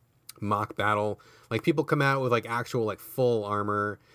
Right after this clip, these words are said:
and horses that are all have, like, you know, the horse, like, livery and the stuff that's done up. They do jousting and, um, spears and swords and all sorts of stuff. It's just really cool to see that stuff and just watch these people,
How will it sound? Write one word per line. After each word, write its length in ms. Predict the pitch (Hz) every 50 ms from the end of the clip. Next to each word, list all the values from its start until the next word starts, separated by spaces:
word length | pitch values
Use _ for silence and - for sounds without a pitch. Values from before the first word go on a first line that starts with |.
| - - _ _ -
and 120 | 101 95
horses 440 | - - 123 120 117 - 120 113 104
that 140 | 113 110 107
are 80 | 107
all 160 | 107 107 107 104
have, 180 | 98 107 101
like, 200 | 104 98 92 -
you 60 | 120
know, 80 | 110 98
the 80 | 92 -
horse, 320 | - 107 98 101 - -
like, 140 | 98 95 92
livery 400 | 98 98 98 90 95 95 95 95
and 80 | 95
the 60 | 92 90
stuff 220 | - 107 101 90
that's 160 | 101 90 92
done 220 | 90 95 95 95 95
up. 160 | 92 92 -
They 100 | 107 107
do 100 | 107 101
jousting 800 | 92 95 98 92 92 95 - - - 98 92 92 90 92 92
and, 200 | 90 87 87 87
um, 320 | 87 87 85 85 85 85 87 _ _ _ _ _ _ - - - - _ _ _ _ _
spears 880 | - - - - - - - 120 117 110 107 110 107 107 107 107 98 92
and 120 | 101 98
swords 680 | - - - 104 98 101 101 98 98 101 101 101 87 101
and 100 | 98 101
all 140 | 98 98
sorts 300 | 92 - 104 98 98 -
of 80 | 95 -
stuff. 240 | - - 104 98 107
It's 100 | 127 -
just 140 | 208 190 190
really 260 | 180 185 190 185 170
cool 260 | - - 160 147 143
to 80 | 123 110
see 160 | - 127 120
that 160 | 117 117 113
stuff 320 | - - 127 120 117 -
and 60 | 123 104
just 140 | 107 101
watch 200 | 110 110 107 104
these 120 | - 110 -
people, 420 | - 113 101 - 107 104 101 101